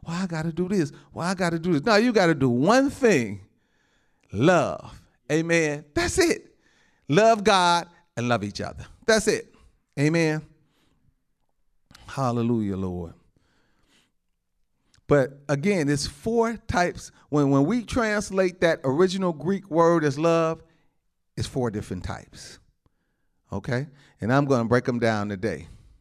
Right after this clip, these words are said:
Here we go.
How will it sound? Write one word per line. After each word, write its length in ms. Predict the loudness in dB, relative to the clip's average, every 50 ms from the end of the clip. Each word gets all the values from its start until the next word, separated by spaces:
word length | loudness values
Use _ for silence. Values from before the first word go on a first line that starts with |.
| _ _ _ _ _ _ _ _ _ _ _ _ _ _ _ _ _ _ _ _ _ _ _ _ _ _ _ _ _ _ _ _ _ _ _ _ _ _ _ _ _ _ _ _ _ _ _ _ _ _ _ _ _ _ _ _ _ _ _ _ _ _ _ _ _ _ _ _ _ _ _
Here 200 | _ -4 -2 -2
we 140 | -2 -2 -4
go. 240 | -4 -6 -8 -8